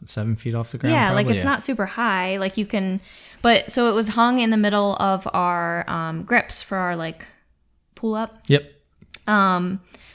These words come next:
Speaker 2: but he was practicing, like, he jumped up on the rope.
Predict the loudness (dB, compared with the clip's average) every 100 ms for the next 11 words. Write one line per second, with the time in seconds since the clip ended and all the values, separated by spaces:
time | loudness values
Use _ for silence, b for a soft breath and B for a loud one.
0 | B 0 2 0 0 -2 0 -2 -2 -2
1 | -2 -2 0 0 2 0 0 0 2 0
2 | 0 -2 -4 -2 -2 -2 -6